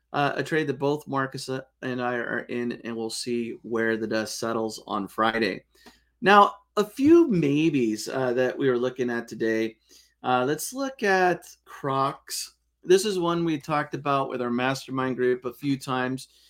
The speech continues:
Crocs had this big earnings reaction, and we did have some traders that took the ninety-seven and ninety-eight put on the, the earnings reaction, uh, day that actually ended up working out nicely.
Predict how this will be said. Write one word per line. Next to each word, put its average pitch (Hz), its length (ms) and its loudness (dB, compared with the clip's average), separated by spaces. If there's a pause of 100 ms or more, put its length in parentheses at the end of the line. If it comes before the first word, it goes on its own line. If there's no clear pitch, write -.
(380)
Crocs 196 800 4
had 160 240 0
this 151 160 -2
big 151 320 -2
earnings 147 400 0
reaction, 131 800 0 (120)
and 131 440 -2 (360)
we 156 100 2
did 220 160 8
have 254 140 0
some 170 180 -4
traders 151 500 2
that 135 200 0
took 147 280 -4
the 127 100 0
ninety-seven 135 800 -4
and 123 120 -4
ninety-eight 120 640 -4
put 156 380 -2
on 135 320 2
the, 123 300 0 (420)
the 120 300 -2
earnings 139 380 2
reaction, 127 760 -2 (120)
uh, 123 140 -2
day 123 280 0
that 123 120 -2
actually 120 400 -4
ended 117 220 -4
up - 160 -8
working 117 300 -6
out 107 180 -6
nicely. 131 600 -2